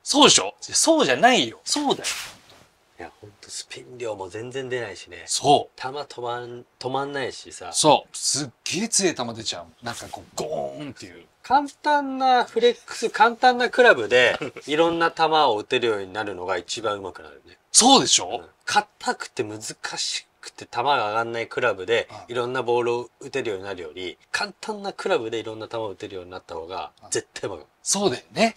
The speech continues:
Speaker 1: 操れるよね。そう。だから、レディースクラブに近いようなクラブを、こう、いろんな球を遊べるような動きをできた方が、絶対いいよね。
Speaker 2: そう。だから、ジュニアの初めの頃って、
Speaker 1: うん。
Speaker 2: まあ、一年後また変えちゃうかもしれないし、身長も高くなるから、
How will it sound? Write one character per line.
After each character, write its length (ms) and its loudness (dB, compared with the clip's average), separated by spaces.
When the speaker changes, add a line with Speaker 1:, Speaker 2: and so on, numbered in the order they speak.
Speaker 1:
操 440 -2
れ 120 -2
る 100 -8
よ 140 -16
ね。 300 -6
そ 320 -12
う。 60 -18
だ 80 -8
か 140 -8
ら、 100 -10
レ 180 -8
デ 100 -16
ィ 180 -8
ー 20 -6
ス 160 0
ク 100 -6
ラ 100 -2
ブ 80 -10
に 120 -8
近 220 -4
い 60 -6
よ 100 -4
う 20 -8
な 80 -8
ク 160 -8
ラ 100 0
ブ 160 -6
を、 380 6
こ 160 -4
う、 80 -2
い 100 -8
ろ 160 -10
ん 120 -10
な 100 -2
球 140 -6
を 200 2
遊 60 -4
べ 140 -2
る 120 -2
よ 180 2
う 20 -6
な 180 0
動 220 -2
き 160 -4
を 100 0
で 240 -4
き 80 -12
た 80 -6
方 320 -2
が、 340 0
絶 240 -2
対 160 0
い 20 -6
い 40 -8
よ 80 -16
ね。 100 -18
Speaker 2:
そ 160 -18
う。 40 -16
だ 120 0
か 40 2
ら、 60 -2
ジ 100 -6
ュ 40 0
ニ 80 0
ア 60 2
の 80 -2
初 220 -4
め 340 -2
の 120 -6
頃 220 0
っ 40 -8
て、 380 -8
Speaker 1:
う 40 -20
ん。 40 -20
Speaker 2:
ま 120 2
あ、 40 -2
一 180 -8
年 160 -4
後 60 -6
ま 140 -4
た 80 -6
変 240 0
え 40 -4
ち 140 -2
ゃ 80 2
う 60 -6
か 120 -4
も 100 -4
し 120 -12
れ 140 -4
な 120 -4
い 80 -6
し、 180 -12
身 200 -12
長 100 -8
も 60 -8
高 240 -8
く 80 -8
な 100 -8
る 120 -10
か 100 -14
ら、 300 2